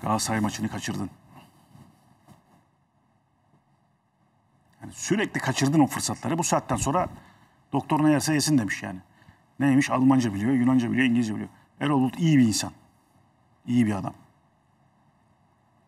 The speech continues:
İyi de bir hoca. Vallahi iyi hoca. Bu takımın hocası değil.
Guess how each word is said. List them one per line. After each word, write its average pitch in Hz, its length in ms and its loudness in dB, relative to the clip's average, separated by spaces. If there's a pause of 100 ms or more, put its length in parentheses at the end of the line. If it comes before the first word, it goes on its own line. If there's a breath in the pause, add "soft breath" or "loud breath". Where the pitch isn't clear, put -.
(640)
İyi 160 180 6
de 151 80 6
bir 123 60 6
hoca. 101 240 0 (520)
Vallahi 185 320 4
iyi 135 100 8
hoca. 98 200 -2 (1040)
Bu 233 80 4
takımın 175 340 4
hocası 107 260 0
değil. - 200 -10